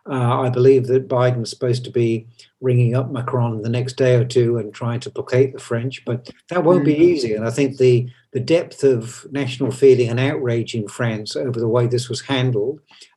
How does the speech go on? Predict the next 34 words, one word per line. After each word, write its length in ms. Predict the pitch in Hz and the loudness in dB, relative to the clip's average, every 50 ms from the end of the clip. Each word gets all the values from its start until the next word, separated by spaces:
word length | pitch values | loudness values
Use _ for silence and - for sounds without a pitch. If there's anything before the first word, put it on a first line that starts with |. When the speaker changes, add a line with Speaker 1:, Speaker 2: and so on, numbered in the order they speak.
| _ - | _ -6
Speaker 1:
and 100 | 123 120 | -2 -2
the 100 | 120 117 | 0 2
way 180 | 113 127 123 123 | 2 4 4 2
that 100 | 117 123 | 2 2
it 40 | 123 | 0
was 200 | 127 123 113 120 | -2 -2 -4 -6
kind 220 | - 123 117 107 | -4 -4 -4 -4
of 100 | 104 98 | -4 -6
dropped 340 | 95 117 127 123 123 - - | -4 -2 -2 -2 -2 -6 -10
upon 300 | - - 135 127 120 110 | -6 -2 -2 0 0 0
them 260 | 104 101 104 127 135 - - - - _ _ | -2 -4 -8 -10 -14 -16 -18 -20 -20 _ _
suddenly 440 | - - - 135 120 131 123 113 110 | -6 0 0 0 2 2 0 -2 -2
without 340 | 110 113 104 120 123 139 127 | -2 -2 -2 -2 -2 -2 -2
any 240 | 139 123 120 117 | -2 -2 -2 -2
kind 200 | 123 120 117 107 | -2 -4 -6 -6
of 140 | 110 101 95 | -6 -6 -2
real 260 | 110 123 123 120 117 | 0 2 2 2 0
prior 440 | 107 - - 123 120 113 110 107 107 | -2 -4 -6 -4 -4 -4 -4 -4 -4
notice. 500 | 104 117 120 113 113 - 107 98 - - | -4 -4 -4 -4 -4 -4 -6 -6 -6 -8
I 60 | 120 | -10
think 300 | 120 - 156 135 120 - _ _ _ _ - _ _ _ _ _ | -6 -4 -4 -4 -4 -8 _ _ _ _ -20 _ _ _ _ _
the, 480 | - 143 135 131 131 131 127 - - - | 4 6 8 8 8 6 4 2 0 -2
the 160 | - 131 143 | 0 2 4
optics 560 | 160 190 190 190 - - 131 123 123 - - | 4 4 2 -2 -6 -2 -2 -2 -2 -2 -6
are 40 | 120 | -4
not 260 | 117 127 143 135 127 | -4 -2 -4 -4 -2
good 160 | - 131 123 123 | 0 0 0 2
in 100 | 113 113 | 0 -2
all 180 | 113 104 113 | -4 -6 -6
of 120 | 110 107 - | -6 -4 -2
this, 200 | 131 120 123 - | -2 -2 -2 -2
and 140 | 131 117 | -4 -4
the 60 | 117 104 | -4 -2
diplomatic, 760 | - 156 147 - 135 120 131 131 123 123 131 131 127 - | -2 -4 -2 -2 -2 0 0 0 0 2 2 2 2 0